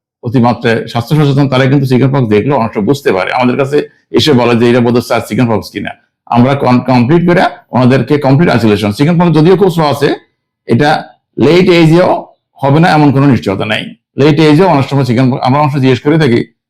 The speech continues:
আমরা ছোটবেলায় যখন স্কুলে পড়তাম, "আপনার কি চিকেন পক্স হয়েছিল?" তখন আমাদেরকে বলে যে, "অল্প অল্প তো হয়েছিল।" তো চিকেন পক্স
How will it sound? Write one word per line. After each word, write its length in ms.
আমরা 240
ছোটবেলায় 440
যখন 200
স্কুলে 260
পড়তাম, 280
"আপনার 260
কি 80
চিকেন 260
পক্স 140
হয়েছিল?" 320
তখন 240
আমাদেরকে 360
বলে 220
যে, 360
"অল্প 240
অল্প 220
তো 60
হয়েছিল।" 360
তো 60
চিকেন 320
পক্স 260